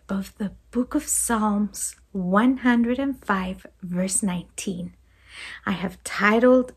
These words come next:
this meditation, Tested. It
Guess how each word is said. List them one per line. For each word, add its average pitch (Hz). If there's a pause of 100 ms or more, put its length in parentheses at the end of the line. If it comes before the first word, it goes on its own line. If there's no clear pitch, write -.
this 233
meditation, 202 (800)
Tested. - (2250)
It 285